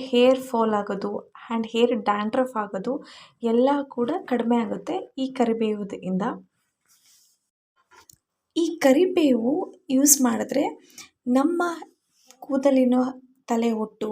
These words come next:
ಮತ್ತೆ ಕೂದಲಿನ ಹೇರ್ ಫಾಲು ಎಲ್ಲನೂ ಕೂಡ ಕಡಿಮೆ ಮಾಡುತ್ತೆ. and also ನಮ್ಮ ಕೂದಲು ಬಿಳಿಯಾಗೋದನ್ನು ಕೂಡ ತಡೆಗಟ್ಟಲು ಇದು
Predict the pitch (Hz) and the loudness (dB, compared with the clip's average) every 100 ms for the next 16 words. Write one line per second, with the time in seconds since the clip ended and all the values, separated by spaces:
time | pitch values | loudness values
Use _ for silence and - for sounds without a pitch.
0 | 220 220 226 - 247 262 - _ _ - | -6 -6 -8 -6 -6 -6 -14 _ _ 0
1 | 254 254 240 233 233 247 - - 240 254 | 4 6 4 2 0 -4 -6 2 4 4
2 | 247 226 208 202 208 220 - _ - _ | 0 -6 -4 -2 -2 -4 -6 _ -20 _
3 | 240 247 277 302 294 285 - 247 311 - | -2 2 4 2 2 -2 -4 -4 -4 -8
4 | - 233 240 269 226 208 196 - 320 381 | -8 -4 0 0 0 -4 -8 -8 -6 -8
5 | - - _ 294 285 294 269 269 262 359 | -14 -20 _ -6 -2 0 0 2 2 2
6 | 359 269 277 311 330 311 _ - 294 311 | -2 -2 0 0 -2 -8 _ -4 2 4
7 | 302 262 285 - 247 220 254 277 311 311 | 4 4 2 0 -4 0 2 4 4 2
8 | 254 262 262 254 254 - 247 330 381 - | 0 0 0 0 0 -2 -2 -2 -4 -8
9 | - 240 247 247 233 226 254 359 - - | -4 0 2 0 -2 -4 -4 -4 -8 -20
10 | _ 247 | _ -6